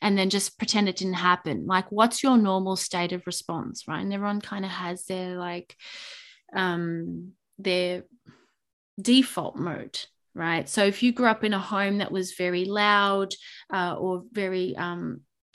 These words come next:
da-, you know, felt dangerous, and retreating to your bedroom was, like, your safe space, or under the covers, that was your thing,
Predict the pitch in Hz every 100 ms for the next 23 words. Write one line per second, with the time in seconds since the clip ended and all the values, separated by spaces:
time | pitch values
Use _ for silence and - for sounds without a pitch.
0 | - - - 208 175 - 190 - 220 214
1 | 226 226 208 196 - - - - - 202
2 | - 202 214 - 247 247 254 240 220 185
3 | 185 190 254 311 370 392 285 233 202 202
4 | - 208 202 190 196 - - 269 381 -
5 | - - 185 - 220 214 196 208 226 330
6 | 392 - 202 208 202 196 220 277